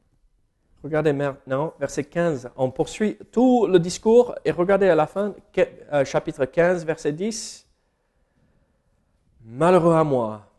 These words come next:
ma mère, de ce que tu m'as fait naître. Homme de disputes et de querelles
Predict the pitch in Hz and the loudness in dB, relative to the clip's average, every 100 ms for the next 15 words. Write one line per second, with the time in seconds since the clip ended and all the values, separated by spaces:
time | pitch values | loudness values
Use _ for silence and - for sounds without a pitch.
0 | _ _ _ _ _ _ _ _ _ _ | _ _ _ _ _ _ _ _ _ _
1 | _ 127 127 139 151 175 135 135 - 120 | _ -6 -2 0 2 2 -2 -14 -20 -20
2 | - - 120 - 131 135 - 110 107 _ | -18 -12 -14 -12 -12 -12 -12 -16 -18 _
3 | _ 135 123 104 - - 104 _ _ _ | _ -8 -8 -12 -20 -20 -20 _ _ _
4 | _ _ _ _ _ _ _ - 151 180 | _ _ _ _ _ _ _ 0 4 4
5 | 185 160 - 131 131 170 - - 180 180 | 4 0 -4 -6 -6 -6 -8 -2 -2 -2
6 | - 127 - 165 143 147 165 170 | -10 -12 -8 -6 -6 -6 -6 -6